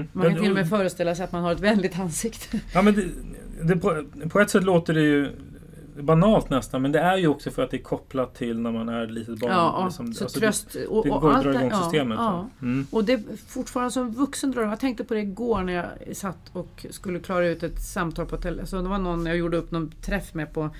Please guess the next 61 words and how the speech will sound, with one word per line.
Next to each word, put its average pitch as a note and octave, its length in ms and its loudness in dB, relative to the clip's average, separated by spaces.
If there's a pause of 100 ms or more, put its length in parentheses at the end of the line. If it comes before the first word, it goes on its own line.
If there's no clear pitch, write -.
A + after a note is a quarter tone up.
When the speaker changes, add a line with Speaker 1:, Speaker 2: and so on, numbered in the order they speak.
(140)
Speaker 1:
Messenger. D3+ 840 -2 (160)
Speaker 2:
Mm. B2+ 280 0 (300)
Speaker 1:
Och F#3+ 140 -2
då G#3 100 2
sa G#3 120 0
jag F#3+ 40 2
att F#3 60 0
jag G#3 120 -2
kan F#3+ 260 0
inte F3+ 280 -2
tredje E3 320 -2
och D#3+ 80 -4
tionde D#3+ 420 0
juni. A3+ 360 0
Ja, F3+ 100 2
men B3+ 100 2
då F4 80 0
säger D4+ 220 2
vi C#4 80 2
den C4 120 2
tionde A3 360 2
juni. A#3 300 0
Men G#3 120 2
shit - 360 -6
också. - 200 -10
Så G3 60 -4
då A#3 120 4
ringde A#3+ 260 4
jag C4 80 10
upp - 180 -2
henne. D3+ 180 -2
Speaker 2:
Mm. A#3+ 240 -2
Speaker 1:
För A#3+ 80 4
jag C#4 60 2
tänkte A3 180 -2
jag G#3+ 60 0
måste A3 260 -2
få - 80 -10
tag A#3 180 4
i - 20 2
henne G#3+ 120 2
innan G3 120 0
hon F#3+ 80 0
går F3 60 0
från G3+ 160 -4
jobbet. G3 260 -2 (280)
Speaker 2:
Ja. A2 220 -4 (120)
Speaker 1:
Och B3 160 2
så C#4 100 4
hör G#3+ 300 2
jag G3 160 -2
någon D#3+ 240 -4
långt D3+ 240 -6
fram D#3 140 -4
i, D3+ 120 -4
shh! - 580 2 (1500)
Långt B3 280 0
fram A3 160 4
i A3 60 2
bussen F#3 280 -4
som G#3+ 220 -2